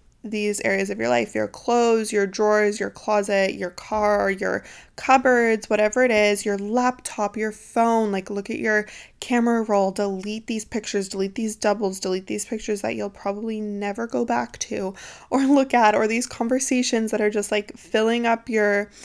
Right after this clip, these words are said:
phone, like, just minimal. Delete as much as you can. Just have this peace and quiet sense in all areas of your life.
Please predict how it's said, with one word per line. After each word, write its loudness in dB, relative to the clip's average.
phone, 4
like, 0
just -4
minimal. -4
Delete -4
as -2
much -2
as -4
you -6
can. -4
Just -8
have -6
this -6
peace -4
and -6
quiet -4
sense -4
in -4
all -2
areas -2
of -8
your -4
life. -2